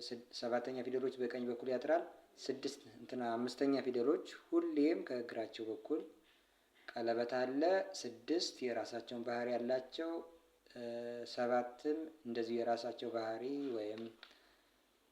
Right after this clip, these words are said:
የአጻጻፍ ስልት ስላላቸው እነዚህን ሶስት ቤተሰቦች ተለማመዱ ብያችኋለሁ። ሙሉ የአሁን ቪዲዮ፣ እ፣ እዚሁ ዩቲዩባ-፣ ዩቲዩባችን ላይ ታገኙታላችሁ። ገብታችሁ እዩ።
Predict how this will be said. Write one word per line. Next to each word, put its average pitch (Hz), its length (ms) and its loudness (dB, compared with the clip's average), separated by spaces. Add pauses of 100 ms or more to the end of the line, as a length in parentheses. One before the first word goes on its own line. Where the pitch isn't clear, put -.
የአጻጻፍ 120 460 0
ስልት 135 220 -2
ስላላቸው 117 600 2
እነዚህን 117 440 -2
ሶስት 151 460 0 (140)
ቤተሰቦች 123 640 -2 (540)
ተለማመዱ 120 540 2
ብያችኋለሁ። 143 640 4
ሙሉ 120 200 2
የአሁን 123 420 4
ቪዲዮ፣ 127 300 6 (380)
እ፣ 110 120 -8 (1120)
እዚሁ 117 280 0
ዩቲዩባ-፣ 117 440 4 (280)
ዩቲዩባችን 120 580 0
ላይ 120 120 4
ታገኙታላችሁ። 127 720 2
ገብታችሁ 147 460 2
እዩ። 147 180 0